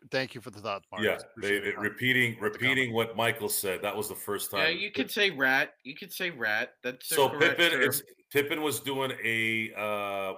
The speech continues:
Speaker 2: E S P N Century program where they asked Pippen what happened in Houston, and I think the term he used was, it didn't work out there, and, you know, it's like Michael said, you know, you, you don't wanna,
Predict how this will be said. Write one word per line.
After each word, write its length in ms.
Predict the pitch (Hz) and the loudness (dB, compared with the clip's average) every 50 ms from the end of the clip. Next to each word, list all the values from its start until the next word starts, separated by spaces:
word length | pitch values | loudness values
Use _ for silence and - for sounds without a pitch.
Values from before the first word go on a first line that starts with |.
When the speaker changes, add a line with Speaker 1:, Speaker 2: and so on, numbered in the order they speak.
| - - _ | -10 -14 _
Speaker 2:
E 140 | 120 127 135 | -6 -2 -2
S 160 | 127 113 - | -2 -2 -4
P 240 | - - 117 123 120 | -6 -8 -6 -4 -2
N 260 | 117 117 113 110 107 | -2 -2 -4 -6 -6
Century 1000 | - - - - 117 117 113 - - - 110 110 104 101 98 98 92 90 90 - _ _ _ _ | -4 -4 -4 -2 -4 -4 -4 -8 -10 -8 -8 -8 -8 -8 -10 -10 -12 -16 -18 -20 _ _ _ _
program 600 | - 107 104 101 92 80 85 85 82 78 78 76 | -4 -4 -2 -2 -2 -6 -8 -10 -10 -10 -12 -12
where 160 | 78 82 82 | -12 -12 -10
they 180 | 78 85 87 85 | -10 -10 -10 -8
asked 400 | - 95 101 101 95 - - - | -6 -4 -4 -2 -4 -4 -6 -8
Pippen 280 | - 90 - _ 82 78 | -10 -14 -12 _ -16 -12
what 140 | 87 95 90 | -10 -8 -6
happened 300 | 95 92 87 - 85 82 | -6 -8 -8 -10 -14 -14
in 100 | 78 76 | -14 -12
Houston, 420 | 87 95 95 - - - - - - _ _ _ _ _ _ _ _ _ - | -12 -10 -10 -10 -10 -12 -16 -20 -20 _ _ _ _ _ _ _ _ _ -10
and 300 | 80 82 80 78 76 80 | -8 -6 -6 -6 -8 -12
I 40 | - - | -10 -8
think 180 | 98 90 - - | -10 -10 -8 -8
the 100 | 85 82 | -10 -10
term 300 | - - 90 90 80 82 | -8 -10 -10 -10 -8 -10
he 80 | 85 | -12
used 340 | 80 80 82 82 80 - - | -10 -10 -10 -10 -10 -12 -10
was, 460 | 76 80 80 78 76 76 - - - _ _ _ _ _ _ _ _ _ _ _ _ _ _ _ _ _ | -8 -6 -6 -6 -6 -6 -8 -8 -8 _ _ _ _ _ _ _ _ _ _ _ _ _ _ _ _ _
it 80 | - - | -8 -4
didn't 200 | 95 104 101 98 | -4 -2 -2 0
work 220 | 101 98 95 - | -2 -2 0 2
out 260 | 107 107 107 98 - - | 2 2 2 2 0 -2
there, 360 | 98 98 98 98 98 95 92 | 0 2 2 4 4 2 2
and, 300 | 85 80 82 82 76 - | 0 -2 -10 -14 -14 -12
you 80 | 85 | -10
know, 420 | 85 80 80 78 78 78 76 76 _ _ _ _ _ | -8 -8 -8 -8 -8 -10 -12 -14 _ _ _ _ _
it's 140 | - - - | -12 -8 -6
like 180 | 98 90 - 95 | -6 -6 -4 -4
Michael 280 | 95 95 92 - 87 | -4 -4 -4 -4 -6
said, 380 | 85 - - 95 92 87 82 71 64 60 | -4 -4 -2 -2 -2 -4 -4 -6 -10 -16
you 100 | - 78 | -16 -14
know, 300 | 76 76 76 76 71 - _ _ _ _ _ _ _ _ _ _ _ _ | -12 -12 -12 -12 -14 -18 _ _ _ _ _ _ _ _ _ _ _ _
you, 300 | _ 55 55 64 80 87 82 | _ -20 -18 -14 -14 -10 -6
you 60 | 87 90 | -6 -4
don't 120 | 90 90 | -4 -4
wanna, 220 | 87 87 85 82 | -4 -4 -4 -6